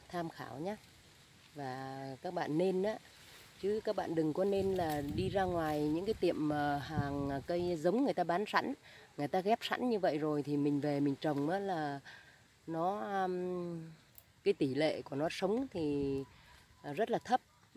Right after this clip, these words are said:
và lại là nó không được ưng ý. Và cái, khi mà nó, nếu mà nó có sống rồi ấy, thì, à, à, nó cũng rất là ngắn. Nó rất là ngắn bơ, nó chỉ được mấy năm là nó sẽ chết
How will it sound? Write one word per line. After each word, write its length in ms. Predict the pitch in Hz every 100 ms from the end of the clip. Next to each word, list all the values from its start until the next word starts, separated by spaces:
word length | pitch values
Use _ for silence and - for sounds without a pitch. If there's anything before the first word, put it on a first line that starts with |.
| - _ _
và 220 | 143 127
lại 240 | 143 147 143
là 120 | 143
nó 600 | 143 160 196 214 208 190
không 220 | - 208 185
được 180 | 160
ưng 160 | - 185
ý. 280 | 180 196 277 - _ _ _ _
Và 140 | 143
cái, 260 | 139 196 202 190
khi 200 | 214 208
mà 120 | 175
nó, 180 | 151 175
nếu 220 | 214 202
mà 140 | 262 208
nó 100 | 175
có 120 | 208
sống 260 | - 208 269
rồi 260 | 208 160
ấy, 100 | 175
thì, 220 | 202 175 156
à, 200 | 151 147 - - - _ _ - -
à, 340 | 143 143 139 131 139 143 139 143 139
nó 120 | 147 180
cũng 80 |
rất 180 | 208 247
là 80 | 190
ngắn. 280 | 160 165 247 - _ _ _ _ _ _ - _ - - - - - _ _ - _ _ _ - - - - - - -
Nó 140 | 175
rất 200 | 190 220
là 60 | 180
ngắn 300 | 151 160 208
bơ, 240 | 196 190 175
nó 100 | 190
chỉ 160 | 151
được 200 | 139 143
mấy 180 | 147 208
năm 240 | 233 196
là 120 | 180 147
nó 120 | 165
sẽ 120 | -
chết 220 | - 220